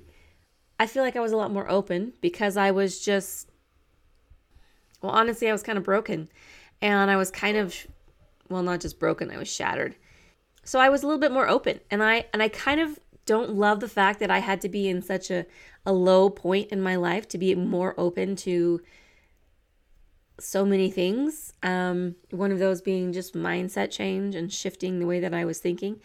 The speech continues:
But I have come into manifesting lately. Um, I found it and started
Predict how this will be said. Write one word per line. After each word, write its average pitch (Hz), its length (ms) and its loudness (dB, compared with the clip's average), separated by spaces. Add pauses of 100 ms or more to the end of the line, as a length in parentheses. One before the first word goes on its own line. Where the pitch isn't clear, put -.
(380)
But 233 120 2
I 240 40 4
have 247 160 2
come 302 180 2
into 277 160 2
manifesting 220 640 0
lately. 185 380 -2
Um, 175 540 -4
I 180 80 -4
found 180 360 -2
it 180 140 -2
and 156 220 -10
started 175 400 -6